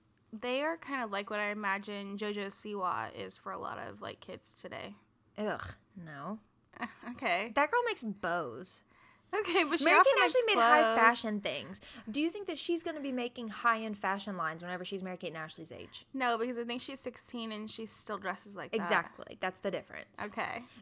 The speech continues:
Speaker 2: Mary Kate and
Speaker 1: I'm
Speaker 2: Ashley
Speaker 1: so
Speaker 2: set the
Speaker 1: sorry
Speaker 2: bar
Speaker 1: I
Speaker 2: for
Speaker 1: said
Speaker 2: all
Speaker 1: that.
Speaker 2: of us.
Speaker 1: I offended her,
Speaker 2: Yeah,
Speaker 1: clearly.
Speaker 2: I mean, I don't play about Mary Kate and Ashley, <laughs> honestly. I don't.
Speaker 1: But, I mean, their level of fame is comparable.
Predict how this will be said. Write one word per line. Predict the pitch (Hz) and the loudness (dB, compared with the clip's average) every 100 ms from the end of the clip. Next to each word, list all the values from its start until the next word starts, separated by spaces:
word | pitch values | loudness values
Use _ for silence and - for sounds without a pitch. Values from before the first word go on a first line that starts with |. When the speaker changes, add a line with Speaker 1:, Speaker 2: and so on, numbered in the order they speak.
| - | 0
Speaker 2:
Mary | 247 | 2
Kate | 302 359 | 2 0
and | 311 | 2
Speaker 1:
I'm | |
Speaker 2:
Ashley | 247 | 2
Speaker 1:
so | 277 | 4
Speaker 2:
set | 262 | 4
the | |
Speaker 1:
sorry | 269 262 | 6 10
Speaker 2:
bar | 233 | 12
Speaker 1:
I | 240 | 10
Speaker 2:
for | 247 | 8
Speaker 1:
said | 214 | 8
Speaker 2:
all | 214 | 8
Speaker 1:
that. | 214 | 8
Speaker 2:
of | |
us. | 180 | 6
Speaker 1:
I | 220 | 4
offended | 233 254 240 | 2 2 2
her, | |
Speaker 2:
Yeah, | 233 220 185 | 4 6 6
Speaker 1:
clearly. | 180 180 196 | 4 0 0
Speaker 2:
I | 226 | 0
mean, | 220 208 190 - - _ 185 - _ | 0 -2 -4 -10 -20 _ -20 -20 _
I | 208 302 | 8 10
don't | 415 370 | 10 6
play | 254 247 | 4 4
about | 226 208 196 | 8 6 6
Mary | 185 | 2
Kate | 220 269 | 6 6
and | 208 | 12
Ashley, | 196 - 466 233 214 | 12 12 12 12 12
<laughs> | 202 | 12
honestly. | 214 220 247 - 311 302 | 12 12 12 10 8 8
I | 311 233 | 8 6
don't. | 202 185 185 | 6 4 2
Speaker 1:
But, | 302 359 | 2 6
I | 339 | 6
mean, | 339 349 | 6 2
their | 339 330 | 2 4
level | 294 285 294 | 4 4 4
of | 277 | 0
fame | 262 - 233 233 214 214 - | 0 -4 -4 -4 -6 -8 -8
is | 214 - - - | -10 -10 -14 -10
comparable. | - 190 - - - | -2 -2 -2 -8 -8